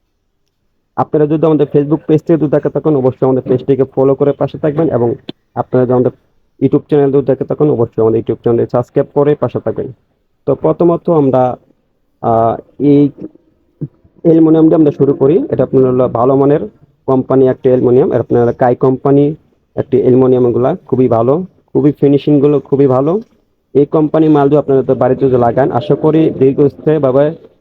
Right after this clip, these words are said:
চলে যাবে, কোনো সয় সমস্যা হবে না। তারপরে এই একটি হলো আপনার হলো লক। তো এই লকটা যারা, আহ,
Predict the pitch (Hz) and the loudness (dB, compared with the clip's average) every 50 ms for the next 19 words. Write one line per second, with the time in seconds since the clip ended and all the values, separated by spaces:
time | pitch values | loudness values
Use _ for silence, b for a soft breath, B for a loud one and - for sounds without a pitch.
0 | _ _ - 175 175 170 151 135 110 110 101 - 131 147 160 165 - - 160 156 | _ _ 0 2 2 2 2 2 0 -2 -2 0 0 2 2 0 0 0 0 -2
1 | 151 - - 160 160 160 - 170 139 127 123 123 120 117 120 147 226 254 _ _ | 0 0 0 0 0 0 -2 -2 -2 -2 -2 0 0 0 0 -2 -4 -6 _ _
2 | _ _ _ _ _ _ _ _ _ _ _ _ _ _ _ _ _ _ _ _ | _ _ _ _ _ _ _ _ _ _ _ _ _ _ _ _ _ _ _ _
3 | - 131 143 147 147 170 160 151 160 - - - 160 160 160 147 - _ - 151 | -2 -2 -2 -2 0 0 0 0 0 0 0 2 2 2 2 0 -2 _ -4 0
4 | 139 139 135 135 135 139 131 127 127 127 120 123 123 135 143 - - _ _ _ | 0 2 2 2 2 0 0 0 0 0 0 0 -2 -2 -4 -6 -10 _ _ _
5 | _ _ _ - 113 113 113 110 - - - _ _ _ _ _ _ _ _ _ | _ _ _ -2 0 0 0 -2 -4 -10 -20 _ _ _ _ _ _ _ _ _
6 | - - - - 165 170 170 - _ _ - 185 185 185 185 - - - - _ | -6 -2 0 2 2 2 0 -2 _ _ 0 0 2 0 0 -4 -6 -12 -20 _
7 | _ _ _ _ - 120 147 147 143 143 143 143 135 - - 131 127 127 131 123 | _ _ _ _ -6 -2 0 0 2 2 2 0 0 0 0 0 0 0 0 -2